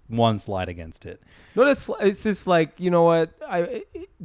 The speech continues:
Speaker 2: it's doing this part of Star Wars. And, you know, Visions does this part of Star Wars. Like, I like we're at a point now. It's like the E U with the books. Like, it's not, not the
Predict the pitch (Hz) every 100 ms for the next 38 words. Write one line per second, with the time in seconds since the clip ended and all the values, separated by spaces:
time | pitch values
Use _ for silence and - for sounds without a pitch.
0 | 139 - 180 - 165 156 139 127 151 -
1 | 139 131 127 - 127 123 120 113 117 135
2 | 143 151 135 147 143 156 131 135 120 135
3 | - 139 135 127 - 131 131 131 135 135
4 | 131 139 127 120 - 123 127 123 117 117
5 | - _ _ _ - 185 180 165 147 135
6 | 127 131 113 110 123 120 104 - - -
7 | _ 139 123 - - 123 - 147 135 123
8 | 123 - 120 120